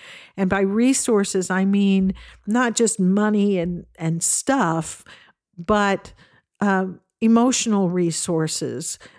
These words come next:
mental and psychological resources, uh, all of those things. We, we do the best we can with what we have available to us at the moment.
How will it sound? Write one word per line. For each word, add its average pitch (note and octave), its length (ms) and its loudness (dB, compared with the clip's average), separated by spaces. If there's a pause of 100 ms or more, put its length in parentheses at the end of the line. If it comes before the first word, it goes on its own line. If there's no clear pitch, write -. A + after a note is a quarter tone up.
mental A3 600 2
and G3 120 0
psychological G3+ 1000 0
resources, D#3+ 1000 -6 (540)
uh, D#3+ 140 -6 (120)
all C#4+ 380 2
of G3+ 100 -2
those F3 340 0
things. D#3+ 540 -6
We, A3 540 -2
we G#3 640 -2 (520)
do C4+ 580 2 (920)
the F#3 140 0
best G#3 420 -2
we C#4 140 0
can F3+ 640 -4 (600)
with G3 200 -2 (140)
what G3 320 -2
we A#3 140 2
have A#3 420 -2
available G#3 560 0
to F3+ 280 -2
us F3 160 -4
at F3+ 140 -4
the E3+ 80 -4
moment. D#3+ 560 -6